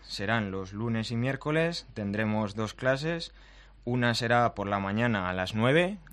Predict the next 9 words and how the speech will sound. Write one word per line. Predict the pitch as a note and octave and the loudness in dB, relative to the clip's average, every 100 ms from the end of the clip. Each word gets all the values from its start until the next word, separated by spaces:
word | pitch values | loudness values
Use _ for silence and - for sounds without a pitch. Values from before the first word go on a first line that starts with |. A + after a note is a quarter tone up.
| - | -12
y | G#2 G#2+ G#2 | -4 -2 0
otra | A2 - F#2 F2 - - | -2 0 -2 -4 -8 -4
a | |
las | G2+ G2+ G#2 | -2 -2 -2
nueve | G#2 G#2 | -2 0
de, | G#2 G#2+ G#2 G#2 G#2+ G#2 G#2+ A#2 | -2 -2 -2 -4 -4 -6 -8 -8
de | G#2+ A2 | -4 0
la | A2 | 2
tarde. | C3+ C#3+ D#3+ F3+ | 4 4 2 -2